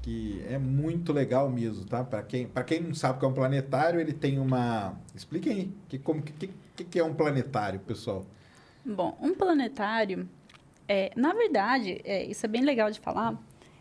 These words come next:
Speaker 2: é, mas eu vou chegar nisso primeiro, vou, não vou dar spoiler, não. Bom, eu tenho um, um, um, uma cúpula, E ali eu projeto, ah, um céu, né, projeto estrelas, de um céu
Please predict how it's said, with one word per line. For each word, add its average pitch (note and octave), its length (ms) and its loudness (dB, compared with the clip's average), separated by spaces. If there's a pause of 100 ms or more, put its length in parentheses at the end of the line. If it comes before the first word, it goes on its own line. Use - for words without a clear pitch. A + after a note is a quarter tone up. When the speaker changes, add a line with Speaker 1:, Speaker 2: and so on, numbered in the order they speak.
(120)
Speaker 2:
é, A3 200 -4
mas A3+ 200 0
eu A#3 80 0
vou C4 80 2
chegar B3 220 0
nisso - 180 -2
primeiro, - 280 -6
vou, G3 200 0
não G#3 80 0
vou G#3 100 2
dar G3+ 120 4
spoiler, G3 420 0
não. G3 100 -4 (540)
Bom, G3 200 2 (140)
eu D4 160 4
tenho C#4+ 360 4
um, A3+ 340 -2
um, F3 360 -2 (300)
um, G#3 380 -2
uma F#3+ 100 -2
cúpula, A3 640 0 (920)
E F4 80 4
ali F#4 340 4
eu D4+ 120 4
projeto, C#4+ 960 2 (120)
ah, A3+ 400 -4 (160)
um F4+ 140 2
céu, B3+ 580 2 (220)
né, A3+ 100 0
projeto A3 360 0
estrelas, C4 680 0 (400)
de C4+ 120 0
um G4+ 80 4
céu D4 500 2